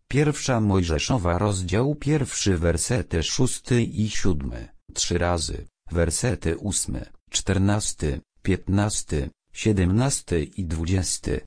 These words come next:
Psalm dziewiętnasty, werset drugi. Jego użycie jest tutaj zarówno literalne, jak i symboliczne.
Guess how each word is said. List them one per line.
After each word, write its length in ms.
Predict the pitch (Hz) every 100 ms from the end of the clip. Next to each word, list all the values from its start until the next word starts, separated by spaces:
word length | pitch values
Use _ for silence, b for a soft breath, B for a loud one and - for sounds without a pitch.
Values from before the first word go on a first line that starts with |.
| _ -
Psalm 520 | - - 76 67 67 71
dziewiętnasty, 880 | 80 78 73 104 131 143 - 85
werset 560 | 78 113 143 113 90 82
drugi. 640 | 82 123 113 87 95 98 _ _ -
Jego 300 | 95 80 95
użycie 600 | 98 78 78 117 - 87
jest 400 | 98 87 - -
tutaj 420 | - 135 131 123 92
zarówno 600 | 85 82 123 117 117 101
literalne, 800 | 110 98 78 87 80 67 65 - - -
jak 360 | - 80 69 -
i 120 | 95
symboliczne. 1000 | - 80 73 76 95 131 - 78 67